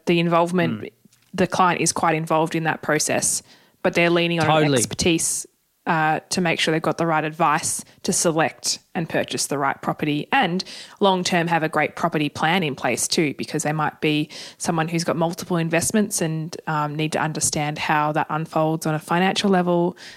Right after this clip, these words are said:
Speaker 1: investment level,
Speaker 2: Mm.
Speaker 1: all those sorts of things as well.
Speaker 2: Yeah, for sure. It's, it's like a, a traineeship over twelve months, um, or that, that's how mine is anyway. But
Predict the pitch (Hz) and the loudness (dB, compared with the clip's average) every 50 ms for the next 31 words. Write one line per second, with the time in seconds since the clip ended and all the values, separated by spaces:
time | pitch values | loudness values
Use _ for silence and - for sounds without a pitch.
0 | - _ - 180 180 165 - - 180 151 - 165 156 156 160 156 156 160 - - | -14 _ -4 -2 0 0 0 0 0 0 2 0 0 0 0 -2 -2 -2 -2 0
1 | - - 220 202 180 170 - - - - 156 170 - 147 156 180 180 135 135 160 | 2 4 4 4 4 2 0 -4 -6 -6 -6 -6 -4 -4 -4 -4 -4 -4 -2 -2
2 | 143 123 120 185 - - - - - _ - 139 135 131 117 101 - 135 117 - | -2 -2 -2 -4 -8 -12 -18 -20 -20 _ 0 2 4 4 4 4 2 0 2 2
3 | 143 117 113 110 - 208 226 208 180 - - 202 208 208 - - 170 143 123 110 | 2 2 2 2 2 4 4 4 4 4 6 6 6 6 6 4 4 6 6 4
4 | 104 - 135 127 - - - - 139 127 123 117 117 117 123 123 - - 127 117 | 2 2 0 -2 -2 0 0 2 2 4 4 4 4 4 2 2 2 2 0 2
5 | - 117 113 110 107 107 - - 131 120 110 107 110 110 107 - - - - - | 2 2 2 2 0 -2 -2 0 2 2 2 2 0 -2 -2 -4 -6 -12 -14 -10
6 | - 131 117 113 110 110 110 107 107 - 110 110 117 113 117 - - 117 110 - | -6 -4 -2 0 0 0 -2 -4 -4 -6 -4 -4 -2 -4 -4 -4 -4 -4 -4 -2
7 | - 117 107 104 101 104 - _ _ - 120 113 107 107 107 107 104 101 113 110 | -2 0 0 0 -2 -4 -6 _ _ -4 0 0 0 0 0 -2 -2 -2 0 0
8 | 107 104 107 104 107 104 - | 2 0 0 0 -2 -4 -4